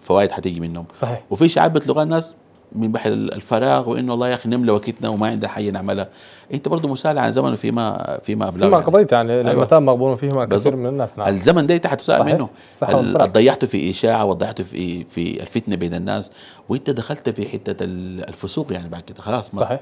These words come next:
Speaker 1: طلعت من حتة ال-، إنك مؤمن ولا مسلم ولا حتة إنك فاسق في المجتمع. هل، هل الكلام ده لأنه الدولة ما وصلتك ولا الجهاز ال-،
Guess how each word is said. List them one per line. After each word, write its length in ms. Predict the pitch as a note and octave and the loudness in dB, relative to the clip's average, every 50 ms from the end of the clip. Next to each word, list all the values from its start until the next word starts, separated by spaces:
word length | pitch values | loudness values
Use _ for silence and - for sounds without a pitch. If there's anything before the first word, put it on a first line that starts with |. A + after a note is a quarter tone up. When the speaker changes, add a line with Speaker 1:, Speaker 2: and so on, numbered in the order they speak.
| - | 0
Speaker 1:
طلعت 240 | - A2 - - C3+ | 2 2 2 2 0
من 80 | A2+ G#2+ | -2 -2
حتة 220 | - G2 - G2+ | -4 -4 -4 -4
ال-، 120 | F2+ F2 F2 - - - - - - _ - | -4 -4 -6 -12 -18 -20 -20 -20 -16 _ -6
إنك 300 | - A#2 A2+ G#2+ - A#2+ | -2 -2 -2 -2 -2 -2
مؤمن 300 | B2 - A#2 A#2+ A#2+ A2 | -2 0 0 0 0 2
ولا 180 | G2+ F#2 F2+ | 0 0 0
مسلم 280 | F2 G#2+ A#2+ - C#3 C3 | -2 -4 -4 -4 -2 -2
ولا 80 | A2+ F#2 | -2 -4
حتة 180 | F#2 F2 - | -6 -6 -6
إنك 160 | A2 G#2+ G#2+ | -4 -6 -6
فاسق 320 | - - A2+ A2 G#2 - F#2 | -4 -2 -2 -2 -2 -6 -10
في 60 | F2 | -10
المجتمع. 400 | E2+ E2+ E2+ - - F2 E2 - - _ _ _ - - - - - - - _ - | -10 -10 -10 -10 -10 -12 -12 -12 -16 _ _ _ -20 -20 -20 -20 -20 -20 -20 _ 0
هل، 260 | - C#3+ D3+ D3+ - - | 4 4 4 4 2 -6
هل 220 | - A#2 D3 C#3+ | -4 -2 0 0
الكلام 280 | C3 - - B2+ C3+ C3 | 0 2 2 0 2 4
ده 80 | B2+ | 2
لأنه 380 | B2 B2 B2+ B2+ B2+ A#2+ A#2 - - - | 2 2 0 0 -2 -2 -4 -2 -2 -4
الدولة 340 | F2+ F2+ B2+ C3 C3 B2 | 2 4 6 6 6 6
ما 120 | A2+ A#2+ A#2 | 4 4 2
وصلتك 540 | A2 G#2 - - F#2+ F#2+ - F#2 - - G2 | 2 0 0 0 -2 -2 -2 -4 -8 -4 -2
ولا 120 | F#2+ G2 | -2 -2
الجهاز 440 | G2+ - G2+ F#2+ G2+ G#2+ G#2 G2 G2 | -2 -2 -4 -6 -4 -4 -4 -4 -4
ال-، 120 | F2 F2+ | -6 -6